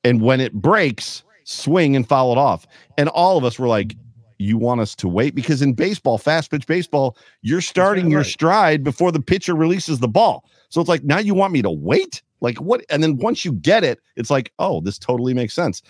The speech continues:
Speaker 1: And you can wait. You see the spin of the ball, you wait and you foul it off. It's like, "Oh, this is no problem." That's kind of where A J Epinesa is. It's like, I think he just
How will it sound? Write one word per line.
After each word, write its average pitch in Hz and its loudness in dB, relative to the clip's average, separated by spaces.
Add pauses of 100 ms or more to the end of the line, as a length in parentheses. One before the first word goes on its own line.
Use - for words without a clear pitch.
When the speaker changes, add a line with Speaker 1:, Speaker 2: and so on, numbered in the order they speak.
(140)
Speaker 1:
And 110 2
you 120 2
can 143 2
wait. 175 0
You 85 -4
see 98 -6
the 87 -4
spin 98 -6
of 95 2
the 90 0
ball, 127 2
you 98 -2
wait 120 0
and - -10
you - -8
foul 92 0
it 80 -2
off. - -12
It's 82 -8
like, 117 -2
"Oh, 139 2
this 87 -6
is 90 -4
no 101 0
problem." 104 -2 (260)
That's 131 0
kind 151 0
of 131 0
where 135 0
A 131 4
J 117 2
Epinesa 123 2
is. 80 -2
It's 82 -8
like, 95 -4
I 104 0
think 120 -4
he 120 -4
just 110 -6